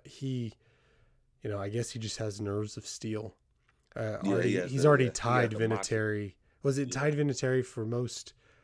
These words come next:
Speaker 1: field goals in a postseason?
Speaker 2: Yeah, I think so. Yeah, most field goals in, in, or, and, like, best percentage or something like that.
Speaker 1: Yeah, well, I don't think he's
Speaker 2: And then,
Speaker 1: missed
Speaker 2: yeah.
Speaker 1: in the, in the
Speaker 2: Yeah,
Speaker 1: playoffs anyway.
Speaker 2: exactly, yeah.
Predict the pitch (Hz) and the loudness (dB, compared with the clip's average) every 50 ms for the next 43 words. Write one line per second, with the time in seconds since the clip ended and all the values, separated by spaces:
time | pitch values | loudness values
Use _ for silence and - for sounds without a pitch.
0 | _ _ _ _ _ _ _ _ - 117 117 135 151 143 139 160 170 170 151 175 | _ _ _ _ _ _ _ _ -4 0 0 2 2 2 0 0 0 0 0 0
1 | 175 165 - - 170 175 - - - 180 170 165 175 175 165 160 - _ _ _ | -2 -2 -2 -2 -4 -4 -4 -4 -4 -4 -4 -2 -4 -4 -6 -8 -12 _ _ _
2 | _ _ _ _ _ _ _ 101 101 90 85 - 107 113 110 - - 98 87 80 | _ _ _ _ _ _ _ -4 -4 -4 -4 -4 -8 -10 -8 -6 -4 -4 -4 -6
3 | - _ - 95 95 87 82 82 82 82 82 - - - 82 82 82 80 80 80 | -8 _ -8 -6 -4 -4 -4 -6 -10 -10 -10 -10 -8 -6 -4 -4 -4 -4 -6 -6
4 | 80 80 80 - 87 85 82 76 - - - 82 80 78 71 - - _ _ _ | -6 -10 -10 -10 -10 -8 -8 -10 -10 -8 -6 -4 -4 -4 -4 -6 -10 _ _ _
5 | _ - 110 117 113 92 82 78 76 73 87 87 - - - 78 - - - 85 | _ -8 -6 -4 -4 -4 -6 -8 -8 -8 -8 -8 -10 -12 -16 -16 -14 -12 -10 -10
6 | 87 85 82 80 78 - - 87 80 - - 76 78 78 - 135 117 110 107 107 | -10 -8 -8 -8 -10 -8 -8 -8 -8 -8 -8 -8 -8 -6 -4 -2 -2 0 0 0
7 | 110 120 - 147 143 135 123 123 131 139 131 120 110 107 104 98 107 117 143 147 | -2 0 2 4 4 4 2 2 0 0 0 -2 -2 -4 -4 -4 -2 -2 -2 -2
8 | 80 78 80 76 - 82 85 80 76 107 107 98 - - - - 139 120 113 - | -2 -4 -4 -4 -2 -2 0 0 0 -2 -4 -6 -8 -10 -8 -6 -4 -2 -2 0
9 | - 135 143 139 113 104 98 - - 110 104 98 90 85 87 101 - 78 80 80 | 2 4 4 4 4 2 -2 -4 -6 -4 -4 -2 0 -2 -2 -2 -4 -4 -4 -2
10 | 78 76 | -2 -4